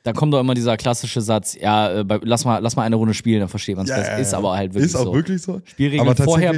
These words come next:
Speaker 1: besprechen, immer Quatsch.
Speaker 2: Wir haben ja letztens Spiel des Lebens gespielt.
Speaker 1: Ja.
Speaker 2: Ich wüsste, also, ich müsste mir jetzt nochmal die Regeln nochmal
Speaker 1: Ja,
Speaker 2: reinziehen.
Speaker 1: okay, das, nee, das will ich noch hinkriegen.
Speaker 2: Also,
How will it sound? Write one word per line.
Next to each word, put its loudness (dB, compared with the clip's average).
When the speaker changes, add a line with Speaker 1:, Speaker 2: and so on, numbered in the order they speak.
Speaker 1:
besprechen, -4
immer 0
Quatsch. -10
Speaker 2:
Wir 0
haben 2
ja 4
letztens -2
Spiel 0
des -2
Lebens -2
gespielt. -6
Speaker 1:
Ja. -6
Speaker 2:
Ich -20
wüsste, -6
also, 0
ich -10
müsste 0
mir 4
jetzt 4
nochmal 2
die 2
Regeln 0
nochmal -4
Speaker 1:
Ja, -8
Speaker 2:
reinziehen. -4
Speaker 1:
okay, -6
das, -10
nee, -2
das -4
will -2
ich -4
noch -4
hinkriegen. -12
Speaker 2:
Also, 2